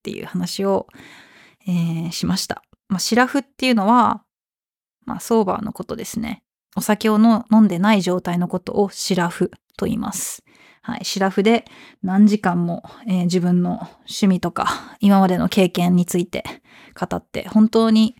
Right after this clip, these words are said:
楽しい夜でした。お酒を飲む、飲まない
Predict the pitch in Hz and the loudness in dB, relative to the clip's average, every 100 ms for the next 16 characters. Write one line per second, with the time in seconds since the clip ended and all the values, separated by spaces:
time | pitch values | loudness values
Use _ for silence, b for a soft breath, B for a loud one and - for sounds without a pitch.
0 | b b 208 202 208 202 185 - - 190 | b b 0 0 0 -2 -2 -4 -6 -2
1 | 180 175 190 - - _ _ _ _ _ | -2 -4 -8 -12 -16 _ _ _ _ _
2 | - - 240 254 247 247 269 226 196 190 | -10 -2 0 2 4 6 6 6 4 4
3 | 202 226 220 190 165 | 6 8 6 4 -2